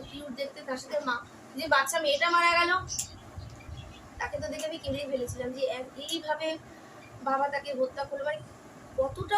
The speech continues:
পরিমাণ তার সু-, জ্বলন হচ্ছিল, তাদের মাথায় কতটা হেডেক ছিল, কতটা চাপ ছিল। তা নাহলে তারা কি পারে যে একটা পরিবারকে ধ্বংস করে দিতে? ভাবতেও পারি না ওই পরিস্থিতির কথা। তাই ভাবছি, মানুষ ভাবে এক, হয় আর এক। তারা ভেবেছিল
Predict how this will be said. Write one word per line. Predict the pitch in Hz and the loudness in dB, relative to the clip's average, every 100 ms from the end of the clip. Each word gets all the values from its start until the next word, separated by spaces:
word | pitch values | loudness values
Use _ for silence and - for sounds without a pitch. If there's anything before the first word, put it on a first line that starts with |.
| 403 | 2
পরিমাণ | 392 392 403 392 | 2 4 2 4
তার | 330 - | 4 2
সু-, | 269 262 233 | 0 -2 -2
জ্বলন | 240 269 330 | 0 0 0
হচ্ছিল, | 330 - 285 233 | -4 0 0 2
তাদের | 247 277 294 | -2 -2 -4
মাথায় | 285 311 302 | -2 -2 -4
কতটা | 247 302 349 269 | -6 -4 -2 0
হেডেক | 247 302 - | -2 -6 -6
ছিল, | 330 294 | -4 -2
কতটা | 269 285 320 285 | -2 0 0 4
চাপ | 269 277 | 4 2
ছিল। | 285 269 | -4 -2
তা | 269 | 0
নাহলে | 277 311 302 | 0 0 0
তারা | 285 302 | 0 -2
কি | 339 - | -6 -2
পারে | 254 302 277 | 0 0 0
যে | 269 | -2
একটা | 262 311 - - - - - | 0 -2 -2 -16 -18 -18 -2
পরিবারকে | 349 370 381 381 330 | 2 4 2 2 0
ধ্বংস | 311 311 311 | 0 -2 -8
করে | 294 285 | -8 -6
দিতে? | 262 226 208 - - - - - - - - 254 | -4 -4 -6 -12 -16 -18 -18 -18 -16 -16 -10 -2
ভাবতেও | 262 254 330 285 | 0 0 0 0
পারি | 262 240 | 2 0
না | 220 | 2
ওই | 247 254 | 0 0
পরিস্থিতির | 247 247 - 262 - | -4 -6 -8 -8 -4
কথা। | 202 392 - - - - - - - - | -6 -6 -12 -14 -12 -12 -12 -14 -16 -6
তাই | 240 262 214 | 0 0 0
ভাবছি, | 226 233 311 311 | -6 -6 -4 0
মানুষ | 240 262 269 233 | 2 2 0 0
ভাবে | 247 262 285 294 311 | 0 4 6 8 6
এক, | 349 349 247 | 6 2 2
হয় | 277 285 233 | 4 6 6
আর | 262 233 | 6 2
এক। | - | 2
তারা | 262 285 | 2 4
ভেবেছিল | 262 254 254 320 | 4 2 -2 2